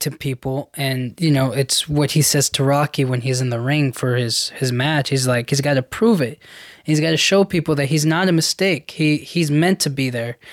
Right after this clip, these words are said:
He has something to, to show people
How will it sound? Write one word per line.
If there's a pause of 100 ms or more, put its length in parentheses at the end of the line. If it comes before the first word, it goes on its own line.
(180)
He
has
something
to, (300)
to
show
people